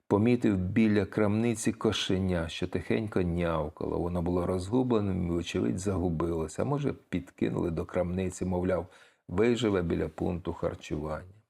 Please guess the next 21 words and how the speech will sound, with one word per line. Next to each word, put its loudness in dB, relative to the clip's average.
Люди 6
співчутливо 4
поглядали 2
на -2
це -2
кошеня, -2
що -4
тремтіло 4
від 2
переляку 4
і 6
розгубленості, 2
сумно 4
похитували 2
головами. 2
От -2
світ -2
жорстокий -2
настав, -2
виконали -2
сволота -4